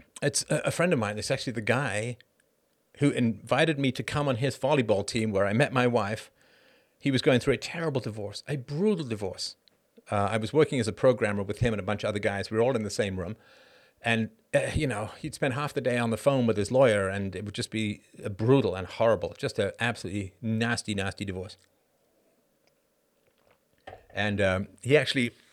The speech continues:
he did help me quite a bit. I was a very Protestant, very fo-, it was my first professional job, so I was my first job where I wore a suit and I wasn't a waiter or something, or a temp. And, uh,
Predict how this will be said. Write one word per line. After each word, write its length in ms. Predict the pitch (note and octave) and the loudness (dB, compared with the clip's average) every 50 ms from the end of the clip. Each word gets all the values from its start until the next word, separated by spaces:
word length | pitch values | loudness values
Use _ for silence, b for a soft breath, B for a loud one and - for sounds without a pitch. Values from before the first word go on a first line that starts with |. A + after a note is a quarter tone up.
| _ - | _ -14
he 160 | E3 D3 D#3 | -8 -6 -6
did 160 | D#3 D#3+ C#3+ A#2 | -6 -6 -6 -4
help 160 | C3 A2+ F2 | -4 -4 -6
me 60 | G2+ | -6
quite 220 | - - A#2+ G#2 | -4 -2 -2 -2
a 40 | A2+ | -2
bit. 240 | G2+ F#2 F2 - - - _ _ B B B B B B B - | -4 -6 -8 -10 -12 -16 _ _ B B B B B B B -6
I 120 | - G#2+ | -4 -2
was 180 | G#2 G2+ F#2+ - | -2 -2 -2 0
a 40 | G2+ | 2
very 200 | G#2+ G#2 G2+ G2 | 4 4 4 2
Protestant, 480 | - - G#2+ G2+ G2+ G2+ - G2 E2+ | 0 -4 -2 -2 -2 -2 -4 -6 -4
very 180 | F#2+ F#2+ F2+ F#2+ | -2 -2 -2 -2
fo-, 180 | - - G#2 | -2 -2 -2
it 100 | G2+ - | 0 0
was 120 | B2 A2 - | -2 -2 -2
my 100 | A#2+ A2+ | -2 -2
first 280 | - - C3 A2+ - | 2 4 4 4 4
professional 420 | - G#2+ - - G2 - - F#2 G2 | 2 -2 -2 -2 -2 -2 -4 -8 -8
job, 340 | F#2+ F#2+ F2+ F#2 F#2 F2+ - | -6 -4 -4 -4 -4 -6 -6
so 140 | - F#2 | -4 -4
I 100 | F2+ F#2 | -2 -2
was 200 | F#2 F2+ F2 - | -2 -4 -6 -8
my 60 | F#2+ F2 | -10 -6
first 260 | - - A2 - - | -2 -2 -2 -2 -4
job 240 | - E2+ F2 F#2 E2+ | -6 -6 -6 -4 -4
where 120 | F2 E2+ | -4 -4
I 60 | E2+ | -4
wore 200 | E2+ F2+ F2 E2 | -4 -6 -6 -6
a 40 | E2 | -4
suit 360 | - - F#2+ F#2+ F#2+ F#2+ - | -4 -4 -4 -4 -4 -6 -6
and 100 | F2 E2 B B B B B B B B B B B B B B _ _ | -8 -12 B B B B B B B B B B B B B B _ _
I 80 | - F2+ | -6 -4
wasn't 240 | E2+ F#2+ G2 G2+ G2+ | -2 -2 -2 -2 -4
a 40 | |
waiter 420 | F#2 - F#2+ F#2 E2+ F2 F2 F2+ F#2 | -2 -2 -4 -4 -4 -4 -6 -6 -6
or 80 | F2+ | -6
something, 400 | - - G2 F2+ - F#2+ G2+ F#2+ - _ _ - | -6 -6 -6 -4 -4 -6 -6 -6 -10 _ _ -4
or 240 | A2 G#2+ G2 G2 F#2 - | -2 0 0 0 0 -2
a 80 | - | -8
temp. 300 | - - G#2+ G2 G2+ G2 - _ _ _ _ _ _ _ _ _ _ _ _ _ _ _ _ _ _ _ _ - - _ _ | -8 -6 -4 -4 -6 -6 -10 _ _ _ _ _ _ _ _ _ _ _ _ _ _ _ _ _ _ _ _ -20 -20 _ _
And, 340 | - A#2 A#2 A2+ A2 A2 G#2+ | -2 0 2 2 0 2 4
uh, 280 | A2 G#2 G2+ G2+ G#2 | 4 6 6 4 4